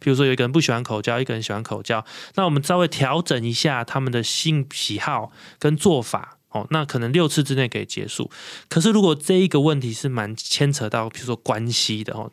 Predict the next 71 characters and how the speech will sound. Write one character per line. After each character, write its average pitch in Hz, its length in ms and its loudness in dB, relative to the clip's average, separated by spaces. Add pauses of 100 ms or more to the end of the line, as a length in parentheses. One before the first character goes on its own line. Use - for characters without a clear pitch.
常 123 260 -4
常 123 140 -2
爱 139 180 -2
恨 131 180 2
纠 120 180 2
葛， - 180 -4 (260)
我 135 120 4
没 160 100 6
有 190 80 6
办 165 140 2
法 143 60 -2
跟 151 120 4
你 127 100 4
做 139 200 4
下 127 160 0
去， 135 140 0
是 139 140 -2
因 143 60 4
为 120 60 2
我 107 40 -4
看 - 200 -6
到 139 120 0
你 117 100 -6
脸 104 180 -8
我 107 60 -16
就 123 240 -10 (400)
面 139 140 -4
目 127 180 -4
可 - 300 -12
憎， - 220 -6
我 131 120 -12
想 120 240 -2
到 147 160 -2
各 147 240 2
种 117 180 -4
我 107 140 -10 (140)
委 117 180 2
屈 156 220 2
的 139 100 2
心 135 240 -2
情。 - 180 -6 (480)
诶， 190 160 4
那 208 120 6
这 214 120 4
个 180 120 4
关 175 260 4
系 185 160 6
上 165 220 4
的 135 100 4
疏 156 240 4
离 131 140 4
就 151 120 2
要 143 120 2
增 131 260 0
加 123 140 0
很 110 220 -6
久 - 160 -4
了， - 120 -6
然 110 80 -8
后 117 80 -10
就， 123 120 -6
就 139 180 -4
可 139 160 -10
能 104 120 -12
要 110 140 -8
十 - 220 -8
二 110 100 -2
次， 113 260 -8
或 110 160 -8
者 104 40 -10
是 117 280 -8